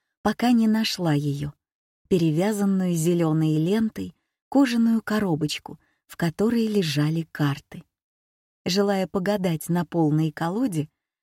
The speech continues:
я сунула карту дьявола в середину стопки — и устроилась, скрестив ноги на старом тканом ковре напротив окон, залитых дождём.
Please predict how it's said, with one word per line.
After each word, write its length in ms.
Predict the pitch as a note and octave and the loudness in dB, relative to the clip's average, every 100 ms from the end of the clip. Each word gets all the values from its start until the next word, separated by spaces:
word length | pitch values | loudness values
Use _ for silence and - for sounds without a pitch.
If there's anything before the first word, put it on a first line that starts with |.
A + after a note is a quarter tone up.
| _ _ | _ _
я 180 | C4 D#4+ | 2 2
сунула 460 | - C4+ A3+ F#3 | 2 4 4 0
карту 420 | F3+ G#3+ G#3+ - E3+ | 0 -2 -2 -2 -2
дьявола 560 | D#3+ G3 C4 A3+ G3 | 0 0 0 0 -2
в 60 | G3 | -4
середину 560 | - F3 D3+ F#3+ G#3+ | -2 0 0 0 0
стопки — 640 | A3+ - F#3 D3+ - - - _ _ _ _ _ _ _ _ _ | -2 -4 -4 -4 -6 -18 -20 _ _ _ _ _ _ _ _ _
и 60 | D#4+ | 2
устроилась, 720 | F4 D4+ D#4 E4+ C#4+ G#3+ A3 | 2 2 2 4 6 4 2
скрестив 580 | - G3+ F3+ - E3 E3 | 0 -2 -2 -2 -2 0
ноги 400 | G3+ D4+ A#3 A#3 | 4 4 4 2
на 220 | G#3 E3 | 2 0
старом 540 | - - C#4 C#4 A3+ | -2 0 2 4 2
тканом 540 | G#3+ - F3+ G3 F#3+ F#3+ | 0 -2 0 2 0 -2
ковре 540 | - F3+ E3 D#3 C#3 _ _ _ | -2 -2 0 0 -2 _ _ _
напротив 560 | A#3 A#3 A#3+ - B3 - | 0 2 0 0 -2 2
окон, 400 | G3 - D#3 D#3 | 0 2 0 2
залитых 580 | D3+ E3+ D#3+ D#3 E3+ D#3+ | 2 0 0 -2 -2 -2
дождём. 580 | F3+ F#3 D#3+ D3 D3 | -4 -4 0 0 -2